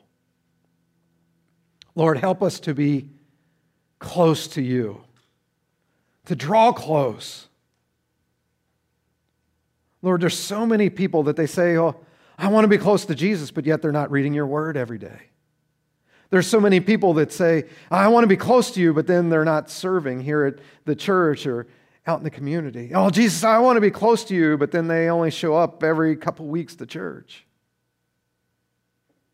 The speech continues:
Jesus, help us when we say, "I want to be close," to then follow through with our actions, to dig into your word every day,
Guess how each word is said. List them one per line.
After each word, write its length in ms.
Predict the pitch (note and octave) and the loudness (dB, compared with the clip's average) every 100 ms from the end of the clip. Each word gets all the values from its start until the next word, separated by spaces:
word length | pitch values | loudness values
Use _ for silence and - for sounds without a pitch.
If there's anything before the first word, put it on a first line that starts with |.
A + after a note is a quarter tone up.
| _ _ _ _ _ _ _ _ _ _ | _ _ _ _ _ _ _ _ _ _
Jesus, 380 | F#3 E3 F3 | -2 -2 -2
help 200 | G#3 G#3 | -2 -2
us 140 | G3 F#3 | -2 -4
when 140 | F3 | -4
we 80 | E3 | -4
say, 240 | - D#3+ | -2 -2
"I 100 | D3+ | -2
want 160 | E3+ F3 | -2 -2
to 60 | D3+ | -2
be 100 | C#3+ | -6
close," 560 | - D3+ D#3+ C#3+ B2 | -4 0 0 0 -4
to 240 | - C3+ B2+ - _ _ _ | -6 -6 -6 -10 _ _ _
then 180 | E3 C#3+ | -6 -6
follow 420 | - E3 F3 E3 | -6 -4 -2 -2
through 420 | - C#3+ E3+ D#3+ | -4 -4 0 0
with 140 | C3+ C3 | 0 -2
our 160 | A#2+ | -4
actions, 640 | B2 C3 - A2 B2 - _ _ _ _ _ _ _ _ | -2 -4 -6 -18 -20 -20 _ _ _ _ _ _ _ _
to 100 | D3 | -14
dig 280 | F3+ G3 | -10 -4
into 160 | F#3+ D3+ | -2 0
your 120 | C#3 | 0
word 260 | B2+ B2+ A#2+ | 0 -2 -2
every 220 | A#2 A2 | -4 -6
day, 380 | A2 G2+ G#2 | -8 -12 -14